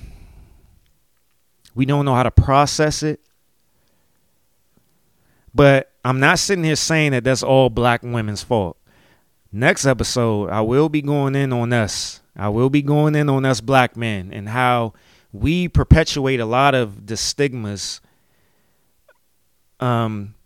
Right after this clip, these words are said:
that we deal with, 'cause we definitely play a role, definitely. I'm all about playing roles. I understand that. I understand that I can be an asshole sometimes. I understand that I can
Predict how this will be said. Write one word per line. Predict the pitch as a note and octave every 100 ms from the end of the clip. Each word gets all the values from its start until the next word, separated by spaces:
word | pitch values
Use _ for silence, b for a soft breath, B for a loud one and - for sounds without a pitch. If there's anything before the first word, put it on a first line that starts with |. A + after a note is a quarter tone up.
| _ G2
that | B2 C3+
we | C3 C3
deal | C#3 F#3 C#3+
with, | G#2+ F#2+ - - - _ _ _ _ -
'cause | B2+ G#2+
we | B2+ E3+
definitely | D3 F3+ - C3+ A#2+
play | - C3 A2+
a |
role, | G2+ G#2 F2+ D#2+ E2+
definitely. | F#2 B2 C3+ F#2+ F2 D2+ F#2 _ _ _ _ _ b b b b
I'm | A2 D3
all | F#3+ G#3+
about | G3 F3+ E3
playing | - E3 D3
roles. | C3 B2+ G2 F2+ F2+
I | A2 D3
understand | E3+ D3 - D#3 B2+ G#2+
that. | F#2+
I | A2 D#3+
understand | F3+ D#3+ - E3+ D#3+
that | D3
I | C3+
can | D#3+ D3+
be | C#3 D3 C#3 C3
an | A2
asshole | A#2+ C3+ B2+ C#3 C3
sometimes. | C3+ B2+ C3 C3 C3 B2+
I | A2+
understand | B2 C3 - C3+ C3
that | A#2+ A2+ - b b b -
I | - C3+
can | C3+ C#3 C3 A2